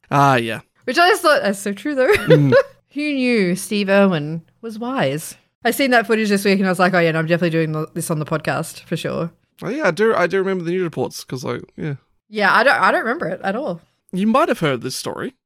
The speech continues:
Speaker 1: I mean, it's not much of a story, it's just a quick little thing. Um, but you've probably heard of the past two years of covid nineteen, it's, but it's all the rage at the moment, you know?
Speaker 2: Oh, oh, yeah, it's so in fashion. <laughs>
Speaker 1: Yeah, gotta get that covid now.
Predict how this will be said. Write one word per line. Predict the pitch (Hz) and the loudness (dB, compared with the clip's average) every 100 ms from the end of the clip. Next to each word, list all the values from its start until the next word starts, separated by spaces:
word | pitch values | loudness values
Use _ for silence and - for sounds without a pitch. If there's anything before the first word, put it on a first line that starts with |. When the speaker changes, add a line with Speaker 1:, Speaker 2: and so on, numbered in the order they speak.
| _ | _
Speaker 1:
I | 147 | -6
mean, | 123 | -4
it's | 156 | -2
not | 147 | -2
much | - | -4
of | |
a | - | -8
story, | 139 | -6
it's | - | -6
just | 143 | -8
a | - | -12
quick | - - | -14 -12
little | - - - | -12 -12 -16
thing. | - - 131 - - - - | -8 -6 -6 -12 -20 -20 -8
Um, | - 120 | -2 -2
but | 127 | -2
you've | 185 | 0
probably | 247 294 | 0 2
heard | 220 175 | 2 2
of | 147 | 0
the | |
past | 160 147 | 0 -2
two | - 131 | -2 -4
years | 117 | -4
of | 101 | -6
covid | - 127 143 | -4 -2 -2
nineteen, | 127 117 113 98 220 | -4 -4 -6 -8 -8
it's, | - - - | -12 -20 -10
but | 156 143 - | -4 -4 -4
it's | 208 - | -14 -6
all | 160 | -2
the | 147 | 0
rage | 131 123 | 0 -2
at | 151 | -4
the | 120 | -4
moment, | 104 120 | -4 -2
you | 262 | -2
know? | 269 196 - _ _ _ | -2 -6 -10 _ _ _
Speaker 2:
Oh, | 240 240 208 | -12 -8 -6
oh, | 165 | -4
yeah, | 208 175 160 | 0 0 0
it's | 196 - - | -6 -14 -10
so | - 247 | 0 2
in | 214 190 | 2 0
fashion. | - - - 208 - | -4 -10 -14 -16 -16
<laughs> | _ _ _ - | _ _ _ -8
Speaker 1:
Yeah, | - | -8
gotta | - 160 | -4 -2
get | |
that | 127 - | -2 -4
covid | - 147 160 - - | -8 -4 -4 -4 -10
now. | - | -12